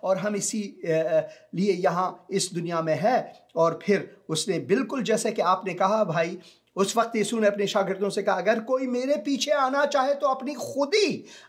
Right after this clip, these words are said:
अपनी खुदी को, का इनकार करे।" ये नहीं जैसे कि इकबाल ने कहे कि अपनी खुदी को कर बुलंद इतना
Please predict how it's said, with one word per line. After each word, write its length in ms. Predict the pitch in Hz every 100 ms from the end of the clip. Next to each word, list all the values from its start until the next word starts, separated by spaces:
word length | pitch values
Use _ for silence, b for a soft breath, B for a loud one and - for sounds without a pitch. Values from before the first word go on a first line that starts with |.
| B
अपनी 440 | 254 254 285 370
खुदी 1000 | 320 - - - 294 - 392 370 302 254
को, 340 | 233 - 226 220 - B -
का 180 | 233 269
इनकार 480 | 233 220 226 220
करे।" 260 | 202 202 185
ये 320 | 165 156 349
नहीं 300 | 349 277 277
जैसे 280 | 226 220 220
कि 140 | 220
इकबाल 680 | 202 - - - 185 196 202
ने 80 | 190
कहे 320 | 196 165 165
कि 180 | - 180
अपनी 240 | - 190
खुदी 320 | - 170 156
को 140 | 190 165
कर 240 | 196 165
बुलंद 320 | 139 175 160
इतना 480 | 165 - - 139 -